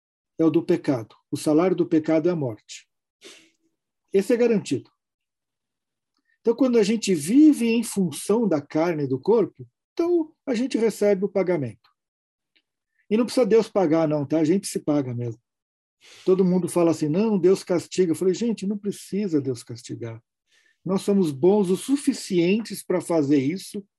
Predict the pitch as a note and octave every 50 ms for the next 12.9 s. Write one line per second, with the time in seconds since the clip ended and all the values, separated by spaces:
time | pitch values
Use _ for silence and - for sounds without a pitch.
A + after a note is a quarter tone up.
0 | _ _ _ _ - F3 E3 D#3+ E3+ D#3 D#3+ F3+ B3 D4+ D4 - A3+ G#3 F3+ -
1 | - - - G#3+ C4 C4 A3+ G3 G3+ G3+ - - G3 - F3 F#3+ G3+ G3+ - D3
2 | - - F3 F3+ F3 - D3+ C#3 C3 B2+ A#2 G#2 - - _ _ _ - _ _
3 | _ _ - F3 E3 D3 - G#3 G#3 - F#3+ F3 G#3+ G#3 - - - F3+ G3 A3
4 | G3+ - - A3 A3+ - _ _ - E3 E3 D#3 D#3 D#3+ E3 F3+ F#3+ F3 - -
5 | A2 A2 G#2+ F#2+ _ _ _ _ _ _ - _ _ _ _ _ _ _ _ _
6 | _ _ _ _ _ _ _ _ _ _ _ - D#3+ D#3+ D3+ C3 D3 C#3+ C3 B2
7 | A#2+ A#2+ A#2 G#2+ _ _ _ _ _ _ _ _ _ _ _ _ _ _ _ _
8 | _ _ _ _ _ _ _ _ - F3+ G3 A3 G#3 F3 E3+ D#3 D3+ D3 C#3 -
9 | - - D3+ D3 C#3+ C3 B2+ - - D3 F3+ G#3 F#3+ - - _ - - _ _
10 | _ _ _ _ _ _ _ _ _ _ _ _ _ _ _ _ _ _ _ _
11 | _ _ _ _ _ _ _ _ _ _ _ _ _ - D#3 D#3 D3 C#3 - -
12 | D#3+ F3 F3+ D#3+ E3+ D#3 - D#3 D3 C3 B2+ A#2+ A#2 A2+ A2 G#2+ G#2